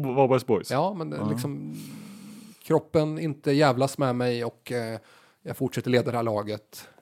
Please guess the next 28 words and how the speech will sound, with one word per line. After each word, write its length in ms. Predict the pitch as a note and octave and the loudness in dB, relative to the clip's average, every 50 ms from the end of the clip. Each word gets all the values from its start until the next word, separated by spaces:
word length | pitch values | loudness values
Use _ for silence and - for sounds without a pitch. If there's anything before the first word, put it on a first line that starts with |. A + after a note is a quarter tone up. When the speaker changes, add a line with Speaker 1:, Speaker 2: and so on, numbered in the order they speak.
| _ _ - | _ _ -16
Speaker 2:
Ett 160 | C3 - - | -14 -10 -4
samtal 420 | - C3+ A#2 A2+ A2+ - A#2 A#2+ | -4 -4 -4 -4 -4 -6 -4 -4
och 220 | B2+ B2+ B2+ C3+ C3+ - | -4 -6 -8 -8 -10 -12
då 100 | - D3 | -14 -16
kan 200 | - - C3+ C3 | -10 -10 -8 -8
jag 100 | B2+ C3 | -6 -4
vara 140 | B2+ B2+ C3 | -4 -4 -4
i 20 | |
Superettan 500 | - - C#3+ - B2 A#2 B2 - C3 B2+ | -4 -6 -6 -4 -6 -6 -6 -6 -8 -8
igen 300 | B2+ B2 A#2 A#2+ A#2+ A#2 | -8 -8 -8 -10 -12 -12
och 280 | A#2+ A#2 A#2 B2 C3+ - | -14 -14 -14 -14 -16 -14
sen 120 | D3 C3+ | -12 -8
kanske 200 | C#3+ C#3+ - C3 | -6 -4 -2 -2
Allsvenskan 480 | A#2 - - - A#2 G#2+ - - A#2+ A#2 | -4 -4 -6 -8 -8 -8 -10 -12 -12 -12
och 60 | B2+ | -12
jag 60 | C3 | -10
är 40 | - | -8
bara 100 | B2 A#2+ | -8 -8
tjugofem. 400 | A#2+ - B2+ - A#2 - G#2+ G#2+ - _ - - _ | -6 -8 -6 -6 -6 -8 -8 -12 -18 _ -20 -20 _
Så 100 | - C#3 | -2 2
vet 240 | C#3+ C#3 A#2+ - - | 4 4 4 2 0
man 120 | B2 C3 | 2 2
att 80 | C#3 - | 2 2
han 100 | C3+ B2 | 0 2
har 80 | A#2+ | 2
lagkamrater 600 | B2+ B2 A#2+ - - B2 A#2 A2+ - - - C#3+ | 4 2 2 0 0 -2 0 0 0 0 -2 -2
där 140 | C3+ B2 A2+ | -2 -2 -2
som, 240 | A2 - A2 G#2+ | -2 -4 -6 -8